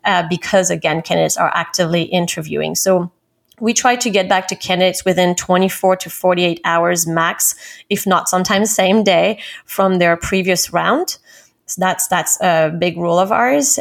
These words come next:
And then we really try and keep the whole interview process from first screen to offer to two weeks. Uh, sometimes we can even do it faster. So that's, to me, the first pillar is speed, which takes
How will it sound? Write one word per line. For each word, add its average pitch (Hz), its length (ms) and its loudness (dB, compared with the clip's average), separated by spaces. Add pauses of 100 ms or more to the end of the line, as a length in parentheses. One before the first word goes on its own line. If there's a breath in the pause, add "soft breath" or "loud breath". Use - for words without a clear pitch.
(160)
And 196 180 2
then 180 240 4
we 180 140 -2
really 220 280 2
try 180 300 0
and 175 160 -4
keep 175 240 -6
the 175 80 2
whole 190 260 2
interview 180 380 0
process 170 580 0
from 170 280 0
first - 380 -2
screen 180 340 0
to 180 240 -4
offer 180 360 2
to 190 200 -6
two - 280 -4
weeks. - 460 -2 (380 loud breath)
Uh, 165 160 0
sometimes 175 480 0
we 175 80 -4
can 165 180 -2
even 165 180 0
do 170 100 -2
it 151 120 0
faster. 160 680 -2 (280 loud breath)
So 175 500 0
that's, 196 280 0
to 220 100 -2
me, 196 120 4
the 180 80 2
first 180 320 -2
pillar 185 240 2
is 160 160 0
speed, 202 400 0 (100)
which 185 260 0
takes 165 260 0